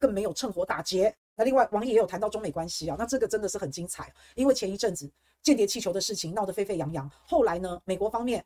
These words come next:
好像想要平息，拜登也出来说话了，说气球不会影响到中美双方的关系。事实证明，这个气球呢，其实也不是间谍，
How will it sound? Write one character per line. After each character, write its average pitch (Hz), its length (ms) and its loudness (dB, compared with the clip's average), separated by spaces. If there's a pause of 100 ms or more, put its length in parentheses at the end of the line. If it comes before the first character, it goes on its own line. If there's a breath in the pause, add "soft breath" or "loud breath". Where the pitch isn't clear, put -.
好 185 100 -4
像 233 100 -2
想 170 140 -4
要 214 80 2
平 196 180 -6
息， 170 300 -4 (160 soft breath)
拜 226 100 2
登 226 120 -4
也 190 40 -6
出 190 140 -4
来 220 80 0
说 262 160 0
话 277 220 2
了， - 200 -6
说 269 320 6
气 - 220 2
球 196 180 0
不 202 80 -8
会 220 140 2
影 208 80 -4
响 185 100 -4
到 208 120 0
中 214 120 -4
美 190 80 -6
双 190 160 -4
方 214 80 -2
的 202 80 -4
关 214 160 -2
系。 262 320 -2 (200)
事 302 120 2
实 262 120 0
证 254 160 6
明， 202 360 -2
这 - 80 -8
个 202 80 0
气 220 140 -6
球 180 180 -4
呢， 190 140 -2
其 185 100 -6
实 214 120 -6
也 160 80 -4
不 - 80 -12
是 240 80 -8
间 247 180 4
谍， 175 260 0